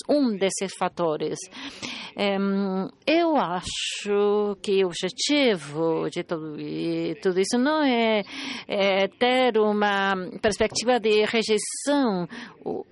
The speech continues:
é, devemos confrontar cada um desses problemas um a um, e por isso deveríamos experimentar. E sim, considero que isso,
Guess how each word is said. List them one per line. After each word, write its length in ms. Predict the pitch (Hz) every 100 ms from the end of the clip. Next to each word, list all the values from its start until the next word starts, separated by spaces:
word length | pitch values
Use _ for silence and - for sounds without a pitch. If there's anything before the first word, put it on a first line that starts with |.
| - -
é, 260 | 202 202
devemos 400 | 202 254 339 370 -
confrontar 600 | 294 277 254 262 330 330
cada 200 | 262 240
um 100 | 233
desses 240 | 220 226 -
problemas 360 | 214 214 220 220
um 140 | 269 262
a 60 |
um, 360 | 220 202 214 226
e 80 | 247
por 160 | 269
isso 180 | 269 330
deveríamos 440 | 240 208 214 220 226
experimentar. 640 | 214 - 285 254 208 202 190 -
E 120 | 302 277 - -
sim, 180 | 285
considero 880 | 220 - 311 - - 220 196 190 208 208 - -
que 100 | 247
isso, 840 | 240 262 277 226 - - 214 208